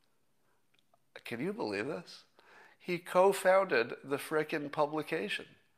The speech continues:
and had a contract to give him editorial freedom. And, and what he said was true. <laughs>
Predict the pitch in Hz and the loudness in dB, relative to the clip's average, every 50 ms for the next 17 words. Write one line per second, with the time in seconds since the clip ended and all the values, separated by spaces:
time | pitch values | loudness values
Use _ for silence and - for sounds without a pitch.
0 | _ _ _ _ _ _ - - 135 135 123 131 143 151 151 147 127 143 139 - | _ _ _ _ _ _ -6 -4 -2 0 4 6 8 8 8 8 6 4 2 2
1 | - 165 170 190 185 - 151 123 117 120 - - - - - - _ _ _ _ | 2 4 4 4 4 6 8 8 8 8 6 -2 -18 -20 -20 -20 _ _ _ _
2 | - - 131 - 147 143 127 - 151 135 123 110 - 117 123 131 131 127 - 156 | -12 -10 -6 -2 0 0 0 0 -2 -2 0 2 2 2 2 2 0 -2 -2 -2
3 | 139 143 143 139 131 131 - - 170 175 190 175 113 95 85 92 - _ _ _ | -2 0 0 0 -2 -4 -4 -6 -6 -4 -4 -4 -4 -6 -6 -8 -18 _ _ _
4 | _ _ _ _ _ _ _ _ _ _ _ _ _ - 143 190 208 208 160 110 | _ _ _ _ _ _ _ _ _ _ _ _ _ 0 0 2 4 4 4 4
5 | 90 98 160 170 - - - _ _ _ _ _ _ _ _ _ _ _ _ _ | 2 0 -4 -10 -14 -18 -20 _ _ _ _ _ _ _ _ _ _ _ _ _
6 | _ _ _ _ - - 151 208 220 220 196 131 101 104 143 165 - - _ _ | _ _ _ _ -2 0 2 2 4 4 4 4 4 2 -2 -8 -10 -14 _ _
7 | _ _ _ _ _ _ _ _ _ _ _ _ _ _ _ _ _ _ - - | _ _ _ _ _ _ _ _ _ _ _ _ _ _ _ _ _ _ -8 -2
8 | - 113 123 143 147 135 - 151 147 147 160 156 156 147 - - - 180 196 208 | 2 2 2 2 0 -2 0 0 0 0 0 -2 -4 -4 -6 -6 -4 -4 -4 -4
9 | - - - - _ _ _ _ _ _ _ _ _ _ _ _ _ _ _ - | -6 -8 -10 -14 _ _ _ _ _ _ _ _ _ _ _ _ _ _ _ -8
10 | - | -6